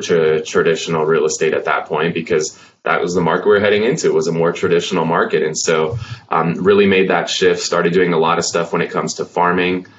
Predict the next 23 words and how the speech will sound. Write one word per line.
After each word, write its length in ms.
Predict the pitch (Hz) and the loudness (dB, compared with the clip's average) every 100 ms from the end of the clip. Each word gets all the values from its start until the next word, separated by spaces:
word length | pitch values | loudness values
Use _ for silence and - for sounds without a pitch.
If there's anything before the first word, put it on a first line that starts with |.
| _ _ _ | _ _ _
um, 360 | 78 78 78 78 | -4 -2 -4 -6
because, 600 | 80 80 82 80 - - | -6 0 0 0 -4 -4
you 80 | 85 | -2
know, 80 | 85 | 0
I've 200 | 87 - | -2 -4
just 220 | 82 - | -4 -2
seen 160 | 87 90 | 0 0
that 180 | 87 | 0
be 80 | 92 | -2
successful 560 | 87 87 92 98 - 82 | -4 -2 0 0 0 -2
for 180 | - 85 | 0 0
a 60 | |
long 380 | 80 80 87 90 | 2 2 2 0
time. 320 | 87 87 98 | 0 0 2
And 120 | 80 78 | 0 0
so 360 | 85 78 80 - 87 | 2 2 -2 -6 -2
we 120 | 87 | 0
really, 540 | 87 98 95 90 87 - | 4 4 6 4 2 0
you 80 | 90 | 0
know, 120 | 80 | 0
planted 420 | - 90 87 90 | 0 -2 0 2
our 140 | 85 80 | 2 4
roots 580 | 90 90 90 - - | 4 2 0 -6 -10